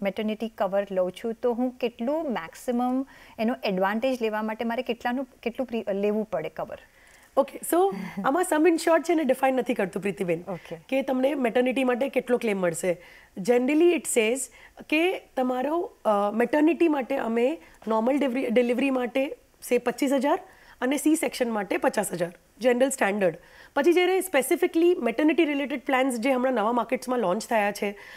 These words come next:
Speaker 2: લાસ્ટ ટુ યર્સમાં, તો એમાં એ લોકો કવર ક-, because આપણે મેટ્રો સિટીમાં છીએ, તો મેટ્રો સિટીમાં આપણે જ્યારે વાત કરીએ તો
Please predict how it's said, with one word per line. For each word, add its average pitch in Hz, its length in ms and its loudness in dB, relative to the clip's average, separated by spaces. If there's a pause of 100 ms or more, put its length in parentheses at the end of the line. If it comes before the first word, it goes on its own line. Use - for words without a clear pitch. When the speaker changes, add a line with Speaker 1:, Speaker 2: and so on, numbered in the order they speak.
(140)
Speaker 2:
લાસ્ટ 262 220 0
ટુ 285 140 2
યર્સમાં, 214 420 2 (300)
તો 330 80 -2
એમાં 285 300 2
એ - 20 2
લોકો 302 220 2
કવર 254 300 2
ક-, 240 100 -4
because 247 260 0 (300)
આપણે 269 200 0
મેટ્રો 269 260 2
સિટીમાં 226 380 -2
છીએ, 175 220 -10 (280)
તો - 60 -4
મેટ્રો 285 280 2
સિટીમાં 302 380 0
આપણે 294 180 -2
જ્યારે 277 180 0
વાત 247 260 -2
કરીએ 277 180 -2
તો 359 220 -2